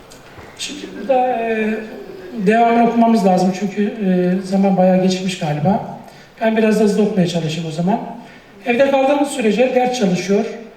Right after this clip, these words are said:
Bunun dışında gazete, kitap okuyoruz, tartışmalar yapıyor-, yapıyoruz. Ben ve bir, e, Ali, bir arkadaş aynı odada kalıyoruz. Ali'nin şeylerini anlatmış burada. E, gece yarılarına kadar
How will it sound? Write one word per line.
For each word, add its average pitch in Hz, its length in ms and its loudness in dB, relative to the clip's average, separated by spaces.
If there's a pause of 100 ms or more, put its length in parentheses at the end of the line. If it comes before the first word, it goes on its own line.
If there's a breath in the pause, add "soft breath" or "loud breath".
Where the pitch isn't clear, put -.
(320 loud breath)
Bunun 233 500 -2
dışında 226 640 2
gazete, 226 340 -2
kitap 202 240 -2
okuyoruz, 185 380 -2
tartışmalar 202 540 0
yapıyor-, 170 600 -4
yapıyoruz. 170 560 -6 (420 loud breath)
Ben 240 280 2
ve 233 120 -2
bir, 240 380 -2
e, 190 340 4 (440)
Ali, 240 480 0
bir 240 80 -2
arkadaş 226 520 0 (460 loud breath)
aynı 240 180 2
odada 196 220 0
kalıyoruz. 175 540 -2 (680 loud breath)
Ali'nin 262 240 2
şeylerini 233 420 0
anlatmış 170 400 -6
burada. 180 300 -2
E, 190 400 -2
gece 233 200 -4
yarılarına 208 500 -2
kadar 196 280 -2